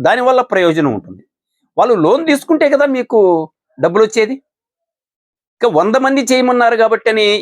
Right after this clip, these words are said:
ఎవరిని పడితే వాళ్ళని వంద మందిని చేయకండి. మ్యాక్సిమం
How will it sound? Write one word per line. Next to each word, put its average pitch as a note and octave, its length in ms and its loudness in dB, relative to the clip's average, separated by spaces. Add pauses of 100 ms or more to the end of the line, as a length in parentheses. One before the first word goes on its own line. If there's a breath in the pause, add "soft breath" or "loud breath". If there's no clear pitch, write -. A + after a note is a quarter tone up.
ఎవరిని A3+ 300 0
పడితే G#3+ 220 -2 (100)
వాళ్ళని F#3+ 340 0
వంద F3 160 -2 (100)
మందిని E3+ 240 -2 (100)
చేయకండి. - 420 -8 (960)
మ్యాక్సిమం B3 480 0